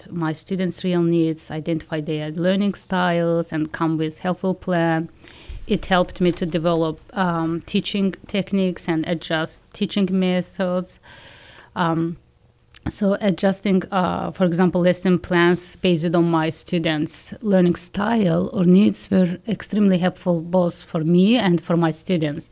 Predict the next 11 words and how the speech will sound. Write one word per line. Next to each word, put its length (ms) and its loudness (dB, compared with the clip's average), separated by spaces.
It 200 -2
guided 320 2
me 180 6
to 140 -4
develop 880 0
classroom 460 0
management 480 0
strategy, 800 0
find 440 0
professional 680 -4
resources. 840 -2